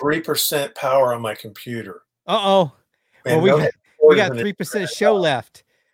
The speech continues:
Speaker 2: Uh,
Speaker 1: How much
Speaker 2: well,
Speaker 1: we have? Three percent? <laughs>
Speaker 2: we got three percent of show left. We're gonna
Speaker 1: Okay.
Speaker 2: wrap it up 'cause we're at,
Speaker 1: All right.
Speaker 2: we're at, we're a little over an hour, but thank you, Joe O'Connell, April sixteenth. Can't wait. Rondo and Bob streaming this summer.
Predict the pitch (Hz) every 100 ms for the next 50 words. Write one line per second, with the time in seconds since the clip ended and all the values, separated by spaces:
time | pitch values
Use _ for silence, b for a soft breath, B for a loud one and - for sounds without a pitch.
0 | _ 165 151 135 - - _ b - -
1 | - 190 - 151 156 - _ 147 160 151
2 | - 165 170 _ - - 302 - - -
3 | 180 165 196 180 - 190 - 180 156 -
4 | _ _ _ _ _ - 285 233 208 202
5 | 190 208 - _ _ 151 156 175 170 143
6 | 143 175 165 156 180 165 165 147 147 147
7 | 160 160 135 - 214 226 190 151 139 _
8 | _ _ _ _ _ 165 208 - 160 160
9 | 165 156 151 165 190 196 - 185 - 165
10 | 156 151 _ _ _ _ _ _ 180 196
11 | 175 156 151 139 139 175 190 165 139 131
12 | 131 - 185 208 196 185 - - 143 135
13 | 135 131